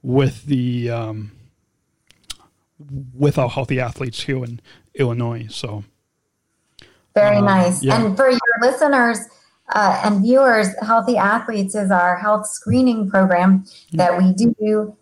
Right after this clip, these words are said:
Speaker 2: Generally, we do it at our events, and we've
Speaker 1: Mm-hmm.
Speaker 2: done over the past twenty years, more than twenty years, we've done two million screenings, health screenings in every,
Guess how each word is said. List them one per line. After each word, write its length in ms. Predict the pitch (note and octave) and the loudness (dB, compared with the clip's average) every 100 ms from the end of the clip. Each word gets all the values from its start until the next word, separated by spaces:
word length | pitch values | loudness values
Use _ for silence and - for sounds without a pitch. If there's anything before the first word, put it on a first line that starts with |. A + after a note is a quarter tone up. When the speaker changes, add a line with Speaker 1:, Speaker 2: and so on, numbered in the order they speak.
| _ | _
Speaker 2:
Generally, 540 | - A3+ C#4+ D4+ C#4+ B3 | 0 2 4 4 4 2
we 160 | G#3+ | 2
do 240 | F#3+ A#3 A#3+ | 2 2 2
it 140 | A#3 | 4
at 160 | F#3+ F#3+ | 4 4
our 320 | F3+ F3 E3 | 2 2 2
events, 680 | F3+ A#3 A3 B3 D4+ - - _ _ - | 2 2 2 0 -2 -8 -12 _ _ 0
and 200 | F#3 F#3+ | 4 6
we've 160 | F#3+ F#3+ | 6 4
Speaker 1:
Mm-hmm. 60 | |
Speaker 2:
done 260 | G3+ G3 F#3+ F#3 | 2 4 4 4
over 340 | G3 G#3+ G3 | 4 4 4
the 120 | F3+ | 2
past 580 | F3+ - G3 F#3+ - - _ _ _ | 0 -2 0 0 -2 -14 _ _ _
twenty 300 | - F#3 G#3 | -2 0 2
years, 520 | G#3 G3+ G3 F#3 F#3 - | 0 -2 2 4 2 0
more 120 | F#3+ | 0
than 140 | G#3 F#3+ | 0 -4
twenty 340 | - F#3 F3+ | -2 0 2
years, 280 | F#3 F#3 F#3 | 2 2 0
we've 140 | F#3 | -6
done 160 | - E3+ - _ _ _ _ | -6 -8 -10 _ _ _ _
two 420 | - - B3 A#3+ A3 | -6 2 4 4 4
million 580 | G#3+ G#3 G3+ F3 E3 | 4 4 4 2 0
screenings, 880 | E3 - F3+ F3 D#3 C#3+ B2 D3+ - _ _ _ - | -8 -4 -2 -2 -2 -2 -2 -4 -10 _ _ _ -2
health 300 | F#3 F3 - | -2 -2 -6
screenings 540 | - G3+ F#3+ F#3 F#3 | -2 4 6 6 2
in 340 | - F3 E3 | 0 -2 -4
every, 640 | - A3+ G#3 G#3 G3 F#3 | -2 0 0 0 2 2